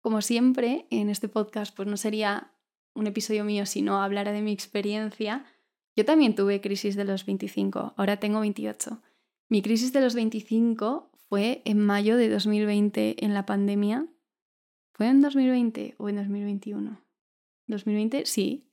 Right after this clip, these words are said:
eh, mi crisis de los veinticinco fue en dos mil veinte, en la pandemia. Es verdad que estaba bastante más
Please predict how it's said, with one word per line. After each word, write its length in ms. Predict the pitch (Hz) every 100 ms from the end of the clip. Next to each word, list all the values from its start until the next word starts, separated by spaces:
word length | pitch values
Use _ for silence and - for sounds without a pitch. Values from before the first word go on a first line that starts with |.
| -
eh, 280 | 208 202
mi 160 | - 214
crisis 280 | 202 202 214
de 80 | 214
los 160 | 208
veinticinco 520 | 214 208 202 214 233
fue 220 | 226 214 247
en 160 | 220
dos 160 | 202 196
mil 140 | 196
veinte, 420 | 196 196 190 - 202
en 80 |
la 100 | 202
pandemia. 420 | 196 202 202 196 196 - _ -
Es 100 | 208
verdad 280 | 220 226 208
que 100 | 190
estaba 480 | - 202 202 - -
bastante 640 | - 208 202 - 196 202
más 480 | 202 208 214 - -